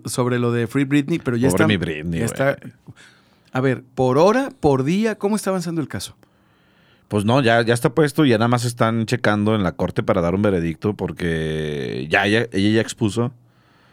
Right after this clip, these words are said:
Speaker 2: su problemática y
Speaker 1: Ya
Speaker 2: ya
Speaker 1: nada
Speaker 2: la,
Speaker 1: más
Speaker 2: la
Speaker 1: falta el
Speaker 2: raza se volcó, güey,
Speaker 1: a
Speaker 2: un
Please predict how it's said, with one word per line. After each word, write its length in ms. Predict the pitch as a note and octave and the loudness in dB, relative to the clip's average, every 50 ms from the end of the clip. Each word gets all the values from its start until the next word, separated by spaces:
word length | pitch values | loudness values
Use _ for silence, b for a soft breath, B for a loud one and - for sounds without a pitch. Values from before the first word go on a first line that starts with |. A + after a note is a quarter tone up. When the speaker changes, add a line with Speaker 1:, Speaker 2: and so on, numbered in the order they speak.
| b b | b b
Speaker 2:
su 160 | b - - E2+ | b -16 -12 -8
problemática 760 | F#2+ F#2 F2+ F2+ F2 F2 F#2 F2 - G#2 - A#2+ A#2 A#2 - - - - | -6 -4 -2 -2 0 0 0 -2 -2 -2 -2 -2 -2 -2 -6 -14 -10 -4
y 120 | F#2 F2+ | -2 0
Speaker 1:
Ya 60 | F2 - | 2 4
Speaker 2:
ya 60 | A#2+ | 4
Speaker 1:
nada 80 | - | 4
Speaker 2:
la, 60 | - D3 | 2 2
Speaker 1:
más 60 | D3+ A2 | 2 2
Speaker 2:
la 80 | G2+ F#2+ | 2 2
Speaker 1:
falta 140 | F#2+ F#2+ | 4 2
el 40 | G#2 | 2
Speaker 2:
raza 180 | G#2 B2 B2+ C3+ | 2 2 0 2
se 120 | B2 C3+ | 2 2
volcó, 520 | A#2+ F#2+ F#2+ F#2+ F#2 - - G#2 G2+ G2 F#2+ | 2 2 2 0 0 0 0 0 0 2 2
güey, 560 | G#2 A#2+ C3+ C#3 C3+ C3 B2+ A2+ G2+ F#2 E2+ | 2 2 2 2 2 2 2 2 2 2 0
Speaker 1:
a 100 | A2+ | 0
Speaker 2:
un 40 | A2+ | -2